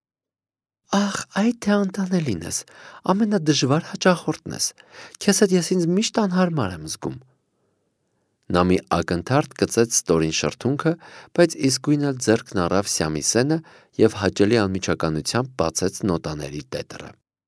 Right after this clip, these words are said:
«Այս համար եմ սովորել նոտաներով»։ Դա կանձինկյոն էր։ Եվ Սիմամուրայի այտերն անսպասելիորեն պաղեցին, թվում էր՝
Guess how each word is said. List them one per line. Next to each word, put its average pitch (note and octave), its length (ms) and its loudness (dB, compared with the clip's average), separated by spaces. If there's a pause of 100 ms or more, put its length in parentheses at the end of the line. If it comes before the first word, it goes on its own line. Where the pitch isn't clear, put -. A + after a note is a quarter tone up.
(1040)
«Այս F#3+ 220 2
համար F3+ 240 -2
եմ - 160 -8
սովորել F2+ 460 -4
նոտաներով»։ E2+ 640 -8 (920)
Դա G2+ 240 0 (520)
կանձինկյոն G#2 800 2
էր։ - 120 -14 (1500)
Եվ F2+ 220 2
Սիմամուրայի A#2+ 640 4
այտերն B2 340 2
անսպասելիորեն F2+ 800 2
պաղեցին, A2 600 0 (440)
թվում D#3+ 320 2
էր՝ G2 100 2